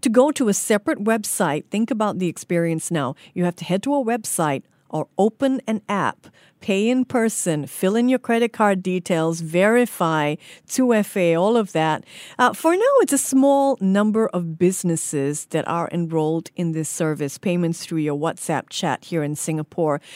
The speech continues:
But more businesses are expected to come on board in months.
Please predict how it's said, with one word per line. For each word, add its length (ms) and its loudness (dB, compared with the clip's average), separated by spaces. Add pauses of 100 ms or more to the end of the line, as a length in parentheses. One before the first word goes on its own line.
(200)
But 120 2
more 400 6
businesses 960 2 (140)
are 200 4
expected 680 -2
to 60 -8
come 380 0
on 200 0
board 420 2 (320)
in 400 2
months. 640 0